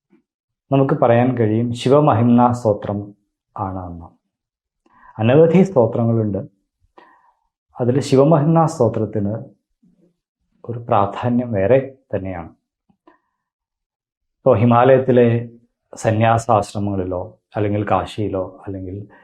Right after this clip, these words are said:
മറ്റ് ദ്വാദശ ലിംഗക്ഷേത്രങ്ങളുടെ സമീപത്തുള്ള അനവധി ആശ്രമങ്ങളിലും ഈ ദ്വാദശ ലിംഗക്ഷേത്രങ്ങളിലും പല ശിവക്ഷേത്രങ്ങളിലെല്ലാം ഈ ശിവമഹിംനാ സ്തോത്രം നിത്യവും പാരായണം ചെയ്യും.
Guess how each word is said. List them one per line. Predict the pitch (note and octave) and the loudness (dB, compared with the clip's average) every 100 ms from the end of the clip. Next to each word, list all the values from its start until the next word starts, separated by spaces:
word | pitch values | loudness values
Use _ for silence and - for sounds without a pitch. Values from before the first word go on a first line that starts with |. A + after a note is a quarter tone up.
| _ _ A#2 | _ _ -6
മറ്റ് | A2+ - | -4 -2
ദ്വാദശ | A2+ G#2 G#2 A2+ A2+ | 2 4 2 2 -2
ലിംഗക്ഷേത്രങ്ങളുടെ | G#2+ A#2+ A#2+ A2 G#2+ G2+ G2 G#2 G2 D#3 - - | 0 0 0 -4 -4 -8 -6 -6 -6 -10 -12 -6
സമീപത്തുള്ള | A2+ A2+ A#2+ A#2+ G2 A#2 | 0 2 2 0 -2 -2
അനവധി | A#2 F#2 B2+ B2+ | -4 2 2 2
ആശ്രമങ്ങളിലും | B2+ G#2 - A#2 A2 G#2 F2+ A2+ - _ _ - | 2 2 -2 -6 -4 -4 -6 -8 -12 _ _ 0
ഈ | C3+ D3 | 2 4
ദ്വാദശ | A#2+ A#2+ B2 C#3 | 4 4 2 0
ലിംഗക്ഷേത്രങ്ങളിലും | B2 C3+ - - - A2+ G#2+ F#2 G2+ D3+ _ _ _ _ _ _ _ - | 2 2 2 0 -2 -4 -4 -6 -10 -14 _ _ _ _ _ _ _ 0
പല | A2+ E3 | 4 4
ശിവക്ഷേത്രങ്ങളിലെല്ലാം | E3+ C3+ C3+ - D3+ C#3 C#3 B2 F#2+ G2 A#2 - _ _ _ B2 | 4 4 4 0 -2 -2 0 0 2 0 -2 -8 _ _ _ -2
ഈ | C3+ | -2
ശിവമഹിംനാ | - B2+ B2 E3 C#3 B2+ B2+ | -2 2 2 2 0 0 0
സ്തോത്രം | B2 - G2+ F#2+ G#2 A2+ - _ _ _ _ - | 0 -2 -4 -4 -6 -8 -12 _ _ _ _ -2
നിത്യവും | B2 A#2+ - E3+ E3+ E3+ | -2 -2 -2 2 4 4
പാരായണം | B2 F#2+ F#2+ F#2 F#2 | 2 -2 -4 -6 -10
ചെയ്യും. | F2+ G2 | -14 -18